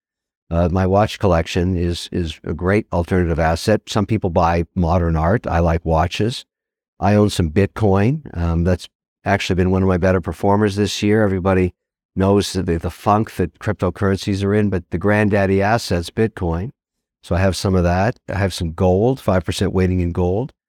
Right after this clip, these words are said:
But my, my portfolio is pretty conservative, but the number one issue, and it's what my mother taught me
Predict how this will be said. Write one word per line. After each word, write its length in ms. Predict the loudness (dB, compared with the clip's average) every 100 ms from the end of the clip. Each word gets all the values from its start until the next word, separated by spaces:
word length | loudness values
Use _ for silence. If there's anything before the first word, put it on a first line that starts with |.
| _ _ _ _
But 200 | 0 0
my, 220 | 0 0 -2 _ -10
my 140 | -4 -4
portfolio 500 | -4 -4 0 2 0
is 140 | -2
pretty 220 | -2 -2
conservative, 760 | -2 -6 -2 0 2 0 -2 0
but 200 | -2 0
the 100 | 0
number 320 | 0 0 0
one 320 | 0 0 2
issue, 500 | 0 -2 -2 -2 0
and 140 | -2 -4
it's 160 | -2
what 160 | -2 0
my 120 | 0
mother 280 | 2 0 -2
taught 380 | 0 2 2 0
me 260 | -6 -6